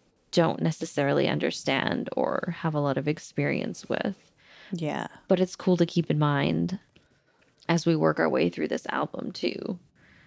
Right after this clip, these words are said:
Speaker 1: Um, and also just makes me wonder if, like, if there will be, like, one clear narrator throughout all of this, as there is, like, one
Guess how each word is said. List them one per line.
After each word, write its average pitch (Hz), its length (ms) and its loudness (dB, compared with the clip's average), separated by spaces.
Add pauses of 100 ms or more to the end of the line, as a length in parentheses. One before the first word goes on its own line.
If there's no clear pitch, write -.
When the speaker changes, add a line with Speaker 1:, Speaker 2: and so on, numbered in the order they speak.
(300)
Speaker 1:
Um, - 320 -4 (180)
and 185 120 4
also 214 180 4
just - 220 2
makes 302 180 -2
me 277 80 4
wonder 190 380 4
if, - 240 0
like, - 440 -2
if 185 200 -2
there 175 180 6
will 175 300 6
be, - 420 0 (540)
like, 160 220 4
one 160 420 6
clear 165 400 4
narrator 151 800 4 (600)
throughout 160 560 6
all - 220 6
of 170 140 2
this, - 320 0
as - 200 2
there 160 180 2
is, 165 200 -2
like, - 160 -2
one 165 520 2